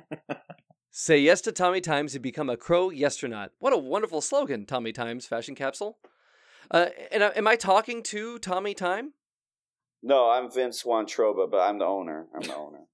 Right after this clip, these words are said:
Speaker 1: Oh, you're the owner. Oh, I see. Oh, I understand. It's just for branding. I completely get that. Uh, as the listeners understand, Doctor Fix Me simply, uh, is not my real name. It is my professional name to let people know who I am and what I do. So, uh, so your name is Vince. Uh, thank you very much for being on the show, Vince. Uh, so,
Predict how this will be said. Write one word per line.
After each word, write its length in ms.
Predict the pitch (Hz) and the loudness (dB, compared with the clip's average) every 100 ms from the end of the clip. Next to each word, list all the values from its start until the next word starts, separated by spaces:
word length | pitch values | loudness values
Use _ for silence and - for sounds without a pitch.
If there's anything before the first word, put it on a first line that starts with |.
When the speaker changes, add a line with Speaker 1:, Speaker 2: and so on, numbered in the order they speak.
| _ | _
Speaker 1:
Oh, 160 | 294 262 | 0 0
you're 160 | 240 | 0
the 80 | 262 | 2
owner. 160 | 277 240 | 2 2
Oh, 180 | 285 220 | 2 4
I 80 | 233 | 2
see. 320 | 269 156 131 | 0 -2 0
Oh, 160 | 151 190 | 2 2
I 160 | 151 | 4
understand. 320 | 190 139 151 139 | 2 0 -4 -6
It's 80 | |
just 120 | 180 - | -10 -6
for 120 | 156 | 2
branding. 400 | 131 143 123 113 | 6 6 4 -4
I 100 | 127 | -6
completely 640 | 156 135 156 156 160 147 | -6 -4 -2 0 0 -2
get 200 | 131 143 | -2 0
that. 240 | 143 139 - - - - | 2 2 -2 -18 -20 -2
Uh, 360 | 131 127 127 | 0 4 2
as 160 | 135 131 | 2 0
the 80 | 147 | 4
listeners 400 | 156 156 147 139 | 4 4 -2 0
understand, 460 | 139 135 151 139 | -2 0 0 4
Doctor 240 | 147 143 143 | 2 2 0
Fix 240 | 147 139 | -2 -2
Me 140 | 143 135 | -6 -4
simply, 380 | 151 135 135 123 120 | -6 -4 -2 -2 -4
uh, 280 | 135 123 120 117 | -4 -2 -2 -2
is 100 | 120 | -2
not 120 | 139 | -2
my 80 | 127 | -2
real 280 | 123 135 | 0 0
name. 240 | 131 131 127 | 0 -2 -4
It 100 | 139 | -8
is 160 | 160 | -8
my 120 | 202 185 | -6 -6
professional 500 | 196 160 127 120 104 | -6 -6 -6 -8 -12
name 220 | 80 - _ _ | -14 -18 _ _
to 60 | 135 | -2
let 120 | 131 | -2
people 160 | 131 131 | -4 -4
know 300 | 147 156 135 | -4 -6 -6
who 140 | 151 | -2
I 80 | 151 | -2
am 160 | 175 180 | -2 -6
and 100 | 196 | -6
what 80 | |
I 60 | 220 | -4
do. 220 | 349 359 - _ _ _ _ _ _ _ _ _ - | -2 -2 -6 _ _ _ _ _ _ _ _ _ 2
So, 200 | 214 180 | 4 6
uh, 420 | 180 165 156 156 | 6 8 8 6
so 100 | 190 | 4
your 140 | 190 226 | 0 0
name 120 | 220 | -2
is 120 | 170 | -4
Vince. 340 | 147 165 - - | -4 -4 -6 -2
Uh, 420 | 147 139 135 135 | 0 0 0 -2
thank 240 | 135 220 180 | -4 -6 -2
you 60 | |
very 160 | 156 143 | -2 -2
much 200 | 139 - | -4 -6
for 120 | 139 | -8
being 180 | 131 127 | -8 -8
on 60 | |
the 60 | 123 | -8
show, 180 | - 123 | -6 -6
Vince. 280 | 127 123 143 | -6 -6 -4
Uh, 140 | 131 | -4
so, 320 | 117 156 147 | 0 0 0